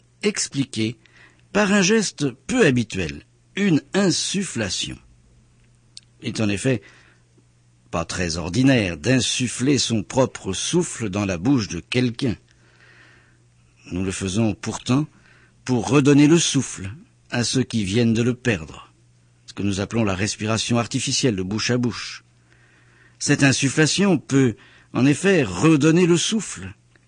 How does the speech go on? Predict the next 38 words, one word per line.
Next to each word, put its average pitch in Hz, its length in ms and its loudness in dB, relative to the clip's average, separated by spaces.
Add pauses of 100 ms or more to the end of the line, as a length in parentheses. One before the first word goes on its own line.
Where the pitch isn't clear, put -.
(120)
redonner 147 480 4
la 135 100 2
respiration 165 840 2
à 117 120 0
celui 151 380 -2
ou 156 100 2
à 123 60 2
celle 156 320 0
qui 113 120 -6
l'a 113 220 -2
perdu. 151 460 -2 (500)
Cette 120 300 -2
insufflation 120 1120 0
fait - 400 -2 (100)
revivre. 101 1080 -2 (1160)
Eh 143 60 -2
bien, 151 200 6 (880)
dans 120 160 0
le 117 100 2
premier 123 300 4
livre 120 300 4
de 104 60 0
la 104 140 2
Genèse, 135 640 2
dans 120 140 0
le 113 80 0
premier 117 240 0
livre 113 180 0
de 101 60 0
la 131 120 4
Bible, 139 300 2
la 104 80 0
Genèse, 139 480 0 (400)
c'est 165 160 2
le 160 120 6
même 165 280 8
verbe 120 400 2 (100)
insuffler, 123 680 2